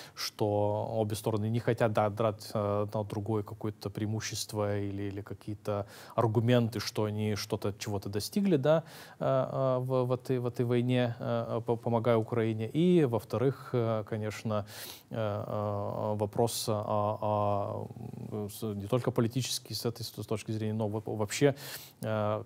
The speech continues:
кто, что сейчас экстремистские такие, к-, с-, м, крыла, э, у обоих партий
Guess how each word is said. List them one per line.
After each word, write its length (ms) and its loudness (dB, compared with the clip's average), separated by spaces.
кто, 480 4
что 200 -4
сейчас 240 6
экстремистские 680 2
такие, 440 -2
к-, 60 -12
с-, 400 -8
м, 460 -6
крыла, 480 10
э, 20 -6
у 200 0
обоих 300 2
партий 440 6